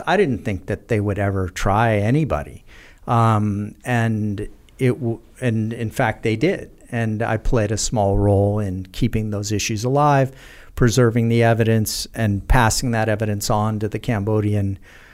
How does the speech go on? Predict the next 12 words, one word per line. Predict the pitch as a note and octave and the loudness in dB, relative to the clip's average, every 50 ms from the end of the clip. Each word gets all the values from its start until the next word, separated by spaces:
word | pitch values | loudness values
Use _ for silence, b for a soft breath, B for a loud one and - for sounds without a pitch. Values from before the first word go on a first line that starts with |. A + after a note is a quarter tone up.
| b b b - | b b b -2
uh, | A#2 G#2+ G#2 | 0 2 2
Documentation | G2+ G#2+ A#2+ A2 G#2+ - B2+ A#2+ G2+ F#2+ - B2+ C3 B2+ - - D3 B2+ B2 | 2 4 2 2 2 2 0 0 2 2 4 4 6 4 4 2 0 0 0
Center. | - - C3+ A#2+ A#2 A#2 A#2 A2+ A2 G#2+ - B2 | 0 -2 -2 -2 -2 -2 -4 -6 -8 -8 -6 -4
And | A2+ A2 | -2 -2
I | A2 G#2+ | 0 0
worked | G#2+ A2 A2+ A2+ G#2+ - - - - - - - - A#3 - - | -2 0 0 -2 -2 -4 -8 -18 -18 -18 -16 -14 -14 -14 -12 -8
closely | - - C#3 B2+ A#2+ - - C#3+ B2 | 0 2 4 4 4 2 0 -2 -2
with | A2 A#2 G#2+ | -2 -2 0
them | A#2 A#2 A2+ A2 A2 A2 G#2+ A2 A#2 - - B2 | 0 2 2 2 0 -2 -2 -4 -6 -10 -14 -8
as | B2+ A2 G#2+ G2+ A2+ A2 - | -4 -4 -4 -4 -4 -4 -2
I | A#2 A2 G#2+ | -2 -2 -2
went | G#2 G#2+ A#2 B2 A2 A2 G#2 | -2 -2 -2 -2 -2 -2 -6